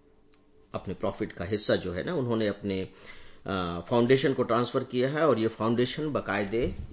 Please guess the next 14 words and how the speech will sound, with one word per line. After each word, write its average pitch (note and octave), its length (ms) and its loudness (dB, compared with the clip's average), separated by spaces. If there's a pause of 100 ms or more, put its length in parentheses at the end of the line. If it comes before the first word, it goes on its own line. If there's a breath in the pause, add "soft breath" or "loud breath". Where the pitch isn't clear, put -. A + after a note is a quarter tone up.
(160)
पैसा A2+ 360 0
सामाजिक A#2+ 720 -2
कामों G2 400 -4
में F#2+ 160 -4
लगाती F#2 400 -4
है, G2 60 -2
शिक्षा - 360 -4
के F2+ 160 -6
क्षेत्र F2 340 -10
में, F#2 140 -6
स्वास्थ्य G#2 460 -4
के F2+ 60 -10
क्षेत्र - 400 -10
में G3 120 -6